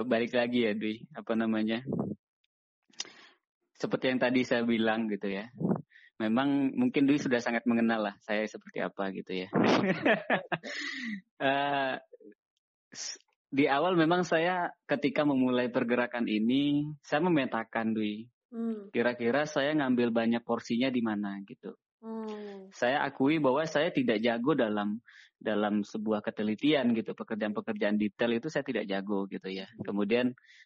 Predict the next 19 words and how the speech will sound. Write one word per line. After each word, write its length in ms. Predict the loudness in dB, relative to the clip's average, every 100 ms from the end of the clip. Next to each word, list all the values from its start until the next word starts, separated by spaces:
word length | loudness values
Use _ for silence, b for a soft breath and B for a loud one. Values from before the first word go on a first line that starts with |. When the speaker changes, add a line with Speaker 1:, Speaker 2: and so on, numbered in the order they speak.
| _ _
Speaker 1:
saya 320 | 0 0 0
tidak, 400 | 0 2 2 0 0 0 -2 -4 -4
eh, 300 | -2 0 0 0
jago 240 | 0 0 0
juga 240 | 0 2
dalam, 380 | 2 2 2 0 -4 -6 -8 -10 -12 -4
eh, 260 | -2 -2 -4
hal-hal 380 | -2 -2 0 2
yang 200 | 2 2 0
sifatnya, 720 | -2 -2 -2 -2 -2 -2 -4 -8 _ _ -8
eh, 320 | -2 0 0 -2
apa 240 | -2 0
namanya, 640 | 0 0 0 0 -2 -4 -12 _
terlalu 560 | -6 -2 -2 -2 -2 -4
detail 400 | 0 0 2 0
lah 160 | -2
begitu 480 | -6 -6 -6 -4 -4
Speaker 2:
Hmm. 80 |
Speaker 1:
ya. 80 | -4